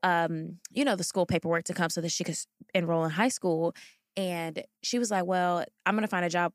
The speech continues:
while I'm doing that." She's like, "No, you don't need to get a job." Her mom's like, "You don't need a job. You just need to focus on school." She's like, "Well, no, I need to go get a job." And, like, quick, fast, and in a hurry, she got a job at Taco Bell. So she was working at Taco Bell,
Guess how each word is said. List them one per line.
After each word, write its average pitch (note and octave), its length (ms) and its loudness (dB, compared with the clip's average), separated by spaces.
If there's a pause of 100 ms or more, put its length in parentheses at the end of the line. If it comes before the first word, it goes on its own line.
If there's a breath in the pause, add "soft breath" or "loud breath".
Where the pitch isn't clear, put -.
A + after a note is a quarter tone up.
(100)
while D#3+ 320 0
I'm D3+ 140 -4
doing C4+ 240 0
that." F3 140 0
She's A#3 140 -4
like, F3+ 140 -2
"No, G3+ 140 0
you F#3+ 120 0
don't F#3 120 -2
need F3+ 120 -6
to F#3 120 -2
get F3+ 100 -6
a E3+ 60 -2
job." D3 300 -4
Her E3 80 -4
mom's E3+ 180 -2
like, D#3+ 120 -10
"You F3 60 -8
don't F3+ 140 -4
need G3 120 -4
a F#3 40 -6
job. D#3+ 340 -4
You D#3+ 60 -2
just D#3+ 180 -12
need E3 60 -8
to D#3 80 -8
focus D#3 300 -8
on D#3 80 -8
school." - 420 -6
She's F#3 200 -8
like, D3+ 120 0
"Well, D3 340 0
no, D3 240 -2
I D3+ 60 0
need D3 140 -2
to - 80 -10
go C#3+ 300 0 (480 soft breath)
get E3+ 160 2
a G#3 40 -2
job." D3+ 440 2
And, E3+ 120 2
like, D3+ 220 0 (280)
quick, - 200 0
fast, F3+ 220 2
and E3+ 120 -2
in E3 60 -2
a E3 40 -2
hurry, D#3+ 200 0
she D#3+ 100 -4
got D3+ 140 2
a D3+ 40 -2
job D3 180 0
at C#3 100 -6
Taco C#3+ 220 -10
Bell. C#3 320 -4 (560)
So - 140 -6
she F#3 120 -2
was E3+ 120 -2
working G3 220 0
at A3 80 -2
Taco G3+ 200 0
Bell, D3+ 420 0